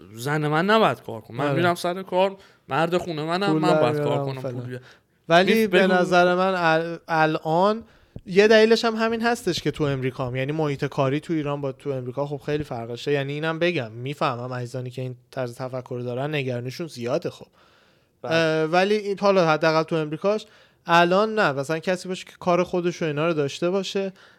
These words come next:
Speaker 2: ولی اینو بدونه که مثلاً بچه بیاد، روز رسا که بعداً بیاد،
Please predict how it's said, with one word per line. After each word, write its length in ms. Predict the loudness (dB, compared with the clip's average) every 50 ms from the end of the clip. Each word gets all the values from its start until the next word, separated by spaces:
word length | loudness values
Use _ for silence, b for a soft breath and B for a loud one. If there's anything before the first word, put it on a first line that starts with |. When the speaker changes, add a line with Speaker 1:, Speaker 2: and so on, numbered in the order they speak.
| b b 0
Speaker 2:
ولی 640 | 6 8 8 8 8 6 4 2 2 2 0 -2 -6 _ _ _ _ _ _
اینو 320 | -4 -2 2 2 2 2 0 0 6 8
بدونه 540 | 10 10 10 8 4 -2 -2 -2 -2 -4
که 140 | -2 -2 -2
مثلاً 680 | -2 0 -2 -2 0 0 0 2 2 2 2 0 -2 0 0
بچه 420 | 0 0 0 0 0 0 0 2
بیاد، 640 | 0 0 2 4 6 6 6 6 4 2 0 -2
روز 340 | -2 0 0 0 0 -2 -2
رسا 300 | -2 -2 -2 -2 -4 -4
که 140 | -2 -2 -2
بعداً 360 | 0 0 0 0 0 -2 -4
بیاد، 560 | -4 -4 -4 -2 0 2 2 2 2 0 -2